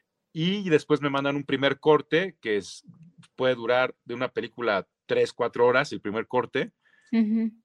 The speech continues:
Speaker 1: Y me, y ya yo con el primer corte ya puedo trabajar perfectamente y me van pasando los cortes,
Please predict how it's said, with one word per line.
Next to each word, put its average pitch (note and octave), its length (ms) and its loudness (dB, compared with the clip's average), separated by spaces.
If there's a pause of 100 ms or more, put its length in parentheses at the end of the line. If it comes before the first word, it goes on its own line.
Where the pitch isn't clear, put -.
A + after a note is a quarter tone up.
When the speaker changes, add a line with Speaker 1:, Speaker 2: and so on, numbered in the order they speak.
Speaker 1:
Y A2 220 -6
me, A2+ 220 0
y A2 280 -6
ya C3 220 6
yo C3+ 160 4
con C#3 140 4
el A#2+ 60 0
primer C3 260 -2
corte C3 260 -4
ya B2 120 2
puedo A#2+ 240 2
trabajar G#2 400 -2
perfectamente D#3+ 840 0 (400)
y A#2 180 -8
me A2+ 160 0
van C3 180 4
pasando C3 360 2
los A2 360 0 (140)
cortes, B2 720 -4